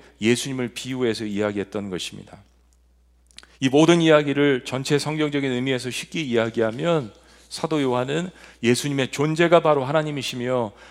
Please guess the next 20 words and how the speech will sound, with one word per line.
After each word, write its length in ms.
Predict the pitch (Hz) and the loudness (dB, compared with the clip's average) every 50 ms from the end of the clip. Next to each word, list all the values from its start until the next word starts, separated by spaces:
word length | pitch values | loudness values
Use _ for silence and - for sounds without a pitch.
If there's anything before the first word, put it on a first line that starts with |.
| - _ - | -20 _ -6
그분이 440 | - 131 131 139 143 143 139 120 | -6 -4 -2 0 0 0 0 4
영원부터 540 | 110 123 143 160 175 175 175 175 175 - 175 | 6 6 8 8 6 4 4 2 0 0 -2
지금까지 600 | 165 - 156 147 160 160 156 - 160 147 147 156 147 | -2 -2 -2 -2 -2 -4 0 2 2 2 2 0 -4
하나님 400 | - - 165 165 165 160 156 151 | -4 -4 -4 -2 -2 -2 0 0
아버지와 360 | 131 127 135 131 131 135 120 | 0 2 0 0 0 -2 -2
함께 340 | - 160 185 185 - 175 160 | -2 -2 -4 -2 0 0 0
계시며 540 | 151 147 127 - - 135 143 156 170 180 180 - - - - _ | 0 0 -2 -2 -4 -4 -2 -2 -2 -2 -4 -8 -18 -20 -20 _
천지를 560 | _ - - 180 190 185 170 170 156 151 135 - | _ -6 -4 -4 -2 -2 -2 0 0 0 0 0
창조하시고 760 | - - - 185 190 185 180 180 170 156 135 - 139 127 117 | -2 -6 -4 -4 -2 0 2 2 2 2 0 -4 -6 -6 -6
다스리시고 840 | - - - 135 135 - 175 165 151 - - 143 131 135 117 101 - - - - _ | -6 0 0 0 2 2 0 0 0 -2 -4 0 2 2 2 2 -2 -10 -20 -20 _
모든 460 | 127 131 156 180 196 185 202 208 208 | 2 6 8 10 10 10 8 6 6
생명의 720 | 185 - - 214 220 214 202 196 190 185 185 175 156 - | 4 0 -2 -4 -4 -2 -2 -2 0 0 0 -2 -2 -2
빛과 380 | - 151 - - - 156 147 | -6 -8 -6 2 2 2 2
근원이 380 | - - 139 147 151 156 160 156 | 4 0 0 0 2 0 2 2
되시는 520 | 151 139 120 - 151 151 156 160 143 120 - - - - _ | 2 2 2 0 -2 0 0 0 0 -2 -8 -14 -20 -20 _
하나님의 400 | - 151 156 151 151 143 143 127 | -2 0 0 0 0 0 -2 -2
아들이라고 680 | 110 87 95 117 - 233 185 180 165 160 139 127 131 | -2 0 -2 2 2 2 4 8 8 6 6 6 0
증거하고 480 | 117 - 127 120 113 113 107 101 98 101 | -6 -6 -8 -2 -2 -2 -2 -2 -4 -6
있는 220 | 95 95 95 95 | -8 -6 -8 -8
것입니다. 640 | 90 87 82 - - 55 52 50 - - 95 104 | -8 -8 -8 -8 -10 -12 -16 -18 -18 -20 -20 -20